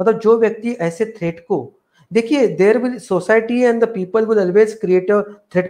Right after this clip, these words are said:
perception for you। I am saying create a threat perception। मतलब कोई अगर धमकी देता है, तो वो धमकी सच है,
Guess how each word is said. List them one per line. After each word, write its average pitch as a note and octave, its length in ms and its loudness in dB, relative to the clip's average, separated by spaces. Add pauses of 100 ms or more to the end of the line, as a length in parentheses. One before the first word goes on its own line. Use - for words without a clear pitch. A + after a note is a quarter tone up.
perception E3+ 420 -2
for C3+ 240 -2
you। G#2+ 100 -12
I - 340 -6
am F#3 40 0
saying A3 200 -2
create G#3+ 400 0
a A#3+ 100 2
threat F#3+ 180 -4 (100)
perception। - 380 -6 (600)
मतलब G#3+ 300 2
कोई A3+ 160 4
अगर A3 200 4
धमकी D3+ 400 -4
देता A3 320 0
है, F#3+ 220 0
तो - 360 -10
वो B3 80 2
धमकी G3+ 420 -4
सच B3 380 -2
है, D#3+ 220 -2